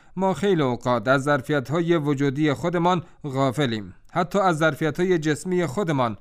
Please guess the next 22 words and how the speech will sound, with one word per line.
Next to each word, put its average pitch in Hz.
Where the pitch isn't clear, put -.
غافلیم، 113
چه 156
برسد 156
به 151
ظرفیت 139
های 143
فکری 143
و 180
ظرفیت 131
های 143
روحی 127
و 113
قلبی.» 107
خودباوری 151
ما 175
را 170
متوجه 160
این 160
ظرفیت 135
ها 151
می 120
کند، 107